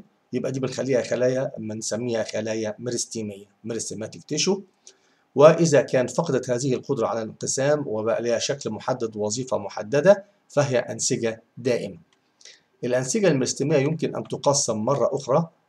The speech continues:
حسب مكانها في النبات، فإذا كانت طرفية أو بينية أو جانبية. إذا كانت طرفية فاحنا بنتكلم على قمة الساق بالشكل ده كده، الجزء اللي فوق ده اللي هو البرعم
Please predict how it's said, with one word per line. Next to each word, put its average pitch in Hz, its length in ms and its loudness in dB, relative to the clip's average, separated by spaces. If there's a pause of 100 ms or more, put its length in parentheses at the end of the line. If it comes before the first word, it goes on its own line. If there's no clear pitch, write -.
حسب 117 440 -4
مكانها 113 340 -2
في 107 140 -8
النبات، 117 460 0
فإذا 110 340 -4
كانت 117 440 -2
طرفية 131 680 -2
أو 139 140 4
بينية 123 680 -2
أو 147 160 6
جانبية. 110 520 -4 (580)
إذا 117 140 2
كانت 202 340 4
طرفية 139 300 4
فاحنا 123 380 0
بنتكلم 117 460 2
على 104 220 -2
قمة 127 460 0
الساق 147 520 2 (200)
بالشكل 131 420 0
ده 113 120 0 (100)
كده، 135 280 0 (340)
الجزء 127 360 -6
اللي 104 140 -8 (240)
فوق 135 200 -2
ده - 300 0
اللي 104 160 -10
هو 113 360 0
البرعم 104 640 -2